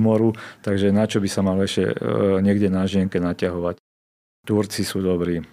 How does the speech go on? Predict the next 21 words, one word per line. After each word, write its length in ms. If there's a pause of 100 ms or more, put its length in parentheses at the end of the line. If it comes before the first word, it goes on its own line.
(260)
Bulhári 560
boli 240
svojho 400
času 160
dobrí, 320
už 80
sa 80
dostávajú 560
znova 240
do 160
popredia. 480 (400)
A 160
tie 80
západné 480
krajiny 400
zase 320
prekonali, 560
e, 400
nejaké 320
obdobie, 640
kde, 320